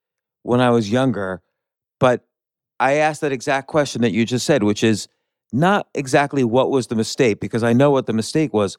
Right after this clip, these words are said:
but why am I the sort of person who made this mistake? And there's deep,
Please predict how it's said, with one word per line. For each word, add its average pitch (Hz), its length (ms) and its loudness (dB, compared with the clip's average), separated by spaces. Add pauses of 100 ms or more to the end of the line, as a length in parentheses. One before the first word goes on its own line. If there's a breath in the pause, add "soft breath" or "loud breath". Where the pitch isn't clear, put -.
(280)
but 120 120 0 (180)
why 117 720 0 (220)
am 113 160 -2
I 113 80 0
the 113 120 -2
sort 123 300 0
of 113 160 -4
person 113 400 -2
who 110 180 0
made 104 400 2
this 101 240 -2
mistake? 104 540 -4 (460)
And 120 120 0
there's 131 280 0 (440)
deep, 165 320 -2